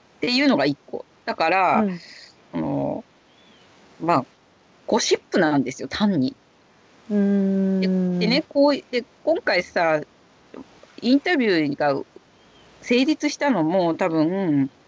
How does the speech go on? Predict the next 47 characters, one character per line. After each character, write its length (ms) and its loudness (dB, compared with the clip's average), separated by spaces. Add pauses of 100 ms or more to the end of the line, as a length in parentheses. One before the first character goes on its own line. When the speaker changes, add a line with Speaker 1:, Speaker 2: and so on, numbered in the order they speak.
(540)
Speaker 1:
そ 60 -4
の、 520 -2 (520)
ア 200 0
ー 100 0 (140)
チ 100 -8 (260)
ー 0 -
の、 380 0
ア 200 0
ー 80 0
チ 200 -8
ー 100 2
く 160 -6
ん 140 2
の 220 2
肌 320 0
の 120 2
色 240 2
が 140 0
っ 40 -4
て 260 -6
言 80 0
わ 100 2
れ 140 0
た 180 -4
こ 160 -4
と 160 -2
が 120 -2
っ 60 -4
て 240 -2
い 60 4
う 80 4
ネ 120 2
タ 120 -2
が 80 -4
入 200 -2
っ 20 -2
て 180 -10
た 140 -6
か 180 -6
ら 140 4
な 120 2
ん 80 0
だ 80 -8
よ 80 -8
ね、 120 0
多 120 -2
分。 220 -10